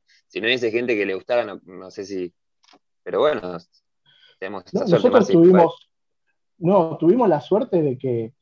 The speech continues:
Speaker 2: nosotros sacamos el disco en febrero del dos mil diecinueve, y todo lo que fue el dos mil diecinueve, eh, fue un, un, la verdad, una aceptación y un, una apertura de puertas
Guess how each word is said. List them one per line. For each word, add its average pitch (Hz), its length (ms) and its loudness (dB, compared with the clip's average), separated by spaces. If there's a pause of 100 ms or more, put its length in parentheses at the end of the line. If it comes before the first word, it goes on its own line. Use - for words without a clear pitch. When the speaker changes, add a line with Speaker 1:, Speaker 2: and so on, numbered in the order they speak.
(600)
Speaker 2:
nosotros 190 400 -4
sacamos 170 440 -2
el 139 140 -6
disco 147 460 -4
en 123 140 -8
febrero 160 500 -2
del 151 80 -6
dos 135 160 -10
mil 165 140 -18
diecinueve, 127 720 -8 (800)
y 143 100 -4
todo 311 260 4
lo 156 160 4
que 139 140 -4
fue 180 200 0
el 170 100 4
dos 135 200 0
mil 160 200 0
diecinueve, 131 1000 0 (800)
eh, 110 720 -6 (300)
fue 190 560 -2 (400)
un, 151 560 -6
un, 180 440 -10
la 123 100 -4
verdad, 175 160 -2
una 214 140 -2
aceptación 139 760 -6
y 170 120 -4
un, 139 500 -18
una 131 460 -2
apertura 120 880 -4
de 120 80 -4
puertas 147 640 -4